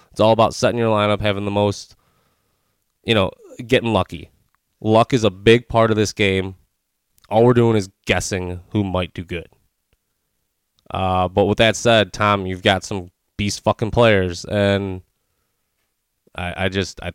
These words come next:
I think you're gonna roll to the fucking playoffs. I,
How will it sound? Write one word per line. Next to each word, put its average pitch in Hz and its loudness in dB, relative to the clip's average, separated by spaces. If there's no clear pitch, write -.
I 98 -6
think 104 -2
you're 117 0
gonna 110 4
roll 107 6
to 117 -2
the 104 0
fucking 98 -2
playoffs. - -10
I, 107 -4